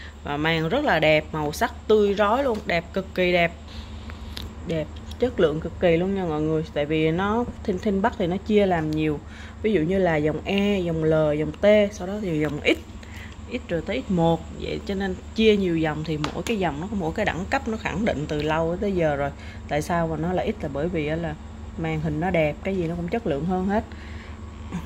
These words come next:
Phím, phím này á là mình đã dán phím quốc tế rồi nha mọi người. Có nghĩa là mình dán mình đè lên và che những cái tự nhật đi để mình dán, để lâu lâu mình dán một hai con như thế này để mọi người thấy là sau khi dán phím quốc tế là nó gọn và nó đẹp như thế nào, vẫn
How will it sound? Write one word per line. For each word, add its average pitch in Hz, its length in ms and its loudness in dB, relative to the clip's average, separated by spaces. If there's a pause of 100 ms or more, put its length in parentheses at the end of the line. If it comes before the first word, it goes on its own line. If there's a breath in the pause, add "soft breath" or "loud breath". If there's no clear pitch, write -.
(180)
Phím, 247 280 6 (340 loud breath)
phím 320 220 6
này 214 220 6
á 226 80 8
là 196 340 6
mình 185 400 2
đã 175 80 6
dán 240 320 4
phím 285 160 0
quốc 311 180 -2
tế 277 220 6
rồi 190 200 4
nha 202 100 -2
mọi 165 160 2
người. 175 140 4
Có 247 120 0
nghĩa 220 180 4
là 220 200 6 (520 loud breath)
mình 190 180 4
dán 233 280 6
mình 226 120 2 (260)
đè 196 320 6
lên 214 340 6
và 180 200 2
che 226 360 4
những 196 120 0
cái 247 140 2
tự 175 100 2
nhật 165 260 0
đi 202 200 4
để 196 80 -2
mình 214 180 2
dán, 220 280 4
để 247 60 2
lâu 226 220 6
lâu 214 220 4
mình 190 180 0
dán 220 280 2
một 202 240 -2
hai 208 120 -2
con 208 260 2
như 214 100 2
thế 240 80 4
này 214 160 2
để 175 60 2
mọi - 160 0
người 170 180 2
thấy 208 160 2
là 240 100 2
sau 196 160 0
khi 196 200 0 (340 loud breath)
dán 220 160 6
phím 269 140 2
quốc 277 180 -2
tế 247 200 8
là 233 140 2
nó 190 120 0
gọn 156 360 -2
và 160 80 -2
nó 180 120 0
đẹp 160 180 0
như 180 100 -2
thế 208 120 -2
nào, 170 240 0
vẫn 143 100 -4